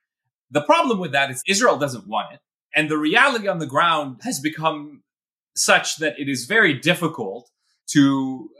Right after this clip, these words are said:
uh, implement a two-state solution where the Palestinian state would actually be a real state. The Israeli government, by the way, has never agreed to full Palestinian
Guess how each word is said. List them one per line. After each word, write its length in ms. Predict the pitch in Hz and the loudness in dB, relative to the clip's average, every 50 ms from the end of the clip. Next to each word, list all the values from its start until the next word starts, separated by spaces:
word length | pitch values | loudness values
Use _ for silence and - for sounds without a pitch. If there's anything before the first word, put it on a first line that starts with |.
| - - - - | -18 -16 -14 -14
uh, 40 | - - | -4 0
implement 540 | 208 226 247 233 185 160 139 131 120 123 - | 2 2 2 2 0 0 0 0 -2 -6 -8
a 60 | 127 | -8
two-state 340 | - 165 151 131 151 135 - | -6 -6 -4 -4 -4 -4 -4
solution 460 | - - 143 165 165 - 135 123 123 | -4 -4 -4 -2 -2 -4 -4 -4 -2
where 160 | 131 131 123 | -2 -2 0
the 80 | 117 123 | -2 -2
Palestinian 500 | - - 156 151 143 - 165 156 147 131 | 0 0 0 0 0 -2 -4 -6 -6 -4
state 220 | - - 143 117 123 | -2 -2 -4 -4 -4
would 120 | 123 117 - | -6 -6 -4
actually 340 | 127 - - - 139 131 123 | -2 -2 -2 -2 -2 -2 -2
be 200 | 110 131 131 117 | -2 -2 -2 -2
a 80 | 107 101 | -2 -2
real 320 | 101 107 113 117 101 95 | -2 -6 -8 -8 -8 -6
state. 460 | - - - - 110 80 - - - - _ _ _ _ - - - 139 | -4 -6 -4 -6 -8 -12 -12 -16 -20 -20 _ _ _ _ -20 -6 0 4
The 80 | 160 | 4
Israeli 380 | 175 156 160 226 285 359 311 - | 4 6 6 6 6 6 4 4
government, 340 | 214 202 190 180 160 147 127 | 4 4 2 2 0 0 0
by 100 | 135 131 | 0 0
the 80 | 131 | 0
way, 100 | 131 127 | 0 0
has 200 | 135 139 131 135 | 0 0 0 0
never 260 | 151 208 262 302 254 | 0 0 2 4 4
agreed 600 | 175 147 127 123 120 117 123 127 127 117 113 101 - _ _ _ _ _ - | 4 4 2 -2 -6 -2 -2 0 0 0 -2 -4 -6 _ _ _ _ _ -8
to 100 | - 131 | -6 -6
full 540 | - - - 170 156 143 143 143 139 - - | -6 -2 2 4 4 4 4 2 0 -4 -2
Palestinian 800 | - 113 120 117 - - 127 117 117 113 110 107 104 101 101 107 | -2 -2 -2 -2 -4 -6 -8 -6 -6 -4 -4 -4 -4 -6 -8 -12